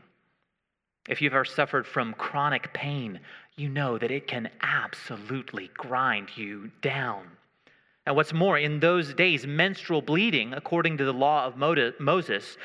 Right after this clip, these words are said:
uh, would have made this woman ceremonially unclean.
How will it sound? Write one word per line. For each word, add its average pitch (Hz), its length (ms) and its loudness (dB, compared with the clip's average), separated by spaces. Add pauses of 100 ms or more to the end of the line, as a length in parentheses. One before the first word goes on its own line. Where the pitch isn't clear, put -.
(220)
uh, 165 80 6
would 175 280 6
have 175 140 2
made 190 220 2
this 180 200 0
woman 170 300 2
ceremonially 180 1120 2 (100)
unclean. 170 960 2